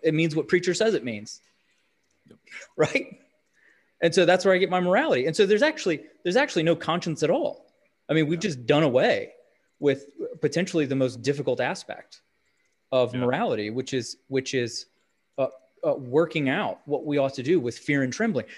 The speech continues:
Speaker 1: Like, like, look at how, look at how we look at the binding of Isaac.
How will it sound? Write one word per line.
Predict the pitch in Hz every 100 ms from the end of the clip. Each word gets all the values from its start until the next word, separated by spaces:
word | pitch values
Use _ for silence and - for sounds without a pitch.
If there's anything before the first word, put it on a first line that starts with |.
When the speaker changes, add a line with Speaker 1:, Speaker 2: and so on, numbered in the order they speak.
| -
Speaker 1:
Like, | 220 226 - 240
like, | 233
look | 226 269
at | 302
how, | 254 226 196
look | 294
at | 302
how | 285
we | 220
look | 202 208
at | 196
the | 147
binding | 160 165 143
of | 131
Isaac. | 156 139 - -